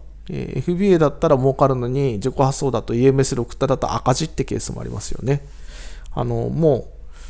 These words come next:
う、無在庫で、えー、やってる人は、えー、カートを取るとかうんぬんじゃなくてね、えー、最安値で売って、えー、安い方法で送るって形を取ってますんで、カート取得うんぬんは見つけ、あの、考えてないです。で、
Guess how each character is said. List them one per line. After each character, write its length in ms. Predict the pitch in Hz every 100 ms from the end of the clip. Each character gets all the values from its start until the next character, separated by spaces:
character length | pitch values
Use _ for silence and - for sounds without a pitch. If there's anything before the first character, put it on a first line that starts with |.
| - -
う、 40 | 151
無 80 |
在 180 | 151 247
庫 160 | - 143
で、 280 | 113 135 -
え 140 | 175
ー、 20 | 117
や 100 | 117
っ 40 |
て 140 | -
る 80 | 156
人 220 | 143 -
は、 480 | 131 139 120 - - - -
え 640 | - - - - - -
ー、 40 | - - 170 - - -
カ 180 | 277
ー 20 | 277
ト 140 | 240
を 40 | 202
取 160 | 208
る 40 | 196
と 80 |
か 100 | 123
う 80 | 117
ん 40 | 143
ぬ 100 | 160
ん 20 |
じ 80 | 123
ゃ 40 |
な 80 | 98
く 80 | -
て 120 | -
ね、 200 | 139 143
え 120 | 135
ー、 20 | 117
最 260 | - 170
安 260 | 196 190 202
値 120 | 196
で 100 | 156
売 100 | 127
っ 20 |
て、 600 | 123 - - 180 135 - -
え 300 | 135 131 131
ー、 20 | 131
安 240 | 139 -
い 20 |
方 160 | 143 143
法 160 | 143
で 60 | 127
送 200 | 113 143
る 80 | 135
っ 20 |
て 120 | -
形 340 | - 131 - 120
を 80 |
取 120 | 113 151
っ 40 |
て 100 | 113
ま 140 | 95
す 140 | - -
ん 120 | -
で、 280 | 123 131 - - - - -
カ 160 | 170
ー 20 | 170
ト 100 | 170
取 140 | -
得 240 | 175 -
う 80 | 147
ん 100 | 143
ぬ 80 | 156
ん 60 | 139
は 100 | 107
見 100 | 135
つ 100 | -
け、 120 | 170 -
あ 100 | 127
の、 140 | 117
考 240 | - 147
え 60 | 175
て 100 | 123
な 100 | 131
い 80 | 107
で 80 | 87
す。 320 | - - - - - - - - - - -
で、 280 | 170 165